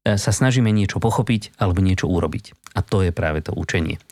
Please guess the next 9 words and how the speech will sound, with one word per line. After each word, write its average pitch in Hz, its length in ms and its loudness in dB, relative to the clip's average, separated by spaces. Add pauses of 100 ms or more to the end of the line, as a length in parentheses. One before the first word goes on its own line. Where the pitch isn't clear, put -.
(420)
No 107 80 4
a - 0 -
na 143 160 2
to 160 80 2
nadväzuje 139 480 2
potom 110 400 0 (160)
teória 123 720 2 (480)
situovanej 110 880 2
kognície. 107 1040 2